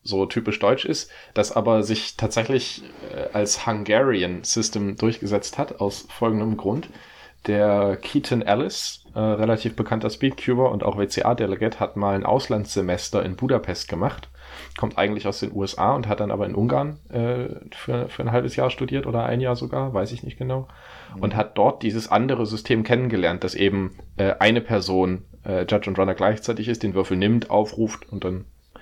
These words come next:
Speaker 2: Ja.
Speaker 1: äh, auch, auch judged und hat das dann wieder mit zurück in die U S A gebracht aus seinem Auslandssemester in Ungarn und seitdem ist das das Hungarian System.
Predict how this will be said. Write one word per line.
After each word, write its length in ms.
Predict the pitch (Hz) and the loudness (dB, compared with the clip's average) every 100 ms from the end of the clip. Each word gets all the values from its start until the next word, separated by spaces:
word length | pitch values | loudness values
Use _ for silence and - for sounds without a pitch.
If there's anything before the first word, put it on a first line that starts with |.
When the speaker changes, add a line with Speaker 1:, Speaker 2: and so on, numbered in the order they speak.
| - - | -20 -16
Speaker 2:
Ja. 220 | 95 87 - - | -12 -12 -12 -14
Speaker 1:
äh, 180 | - - - | -14 -6 -2
auch, 300 | 90 - - | -4 -2 -2
auch 220 | - - | -2 -2
judged 320 | - - - | -2 0 -2
und 260 | 107 101 104 | -4 -2 -2
hat 140 | 120 | 0
das 140 | 113 - | 0 2
dann 160 | 120 | 2
wieder 140 | 110 117 | 4 2
mit 200 | 120 - | 2 -2
zurück 300 | 113 139 113 | 0 0 2
in 100 | 107 | 0
die 100 | - | 2
U 120 | 104 | 2
S 140 | 101 | 4
A 180 | - 135 | 6 4
gebracht 420 | 147 - 127 - | 4 0 0 0
aus 160 | - 110 | -6 -2
seinem 180 | 110 107 | -2 0
Auslandssemester 680 | 107 135 117 117 117 - 107 | -2 -2 -4 -2 -2 -2 -4
in 80 | |
Ungarn 340 | 110 135 131 120 | -2 -2 0 0
und 140 | 107 | -2
seitdem 260 | 101 104 110 | -2 0 -2
ist 160 | 107 | -2
das 120 | - - | -6 -8
das 180 | 107 | -8
Hungarian 500 | 104 101 107 104 92 | -6 -2 -2 -2 -4
System. 380 | 92 98 - 120 | -8 -12 -12 -14